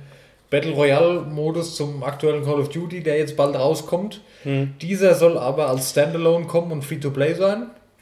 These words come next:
Speaker 1: Kann man sich angucken. Ich fand Apex ziemlich geil damals, muss ich sagen. Und Battle Royale, pub G natürlich.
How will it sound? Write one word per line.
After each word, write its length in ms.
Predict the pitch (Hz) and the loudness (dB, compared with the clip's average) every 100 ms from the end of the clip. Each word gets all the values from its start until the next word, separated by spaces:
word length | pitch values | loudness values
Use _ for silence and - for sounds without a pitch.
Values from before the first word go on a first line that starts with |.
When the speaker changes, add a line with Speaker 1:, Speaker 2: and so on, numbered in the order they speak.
| _ _ _ _ _ | _ _ _ _ _
Speaker 1:
Kann 160 | - 131 | -2 0
man 100 | 143 | 0
sich 160 | 139 | 0
angucken. 560 | 139 160 196 196 190 - - _ _ _ | 0 -2 -6 -4 -6 -8 -16 _ _ _
Ich 160 | 143 131 | -12 -4
fand 200 | 139 131 | -2 -2
Apex 600 | 143 151 165 165 - - | -2 -2 -2 -4 -12 -12
ziemlich 300 | 165 165 143 | -8 -8 -4
geil 300 | 127 156 175 | -2 0 0
damals, 340 | 170 170 165 | 0 -2 -4
muss 140 | 170 160 | -6 -8
ich 80 | |
sagen. 420 | - 151 165 165 - - _ _ _ | -4 -2 -2 -6 -12 -20 _ _ _
Und 180 | 131 127 | -8 0
Battle 220 | 135 135 | 2 2
Royale, 460 | 127 123 123 147 139 | 6 6 6 2 0
pub 220 | 131 127 | -4 -4
G 360 | - 143 147 143 - | -4 -6 -6 -10 -10
natürlich. 560 | 123 131 160 175 - | -8 -6 -6 -6 -8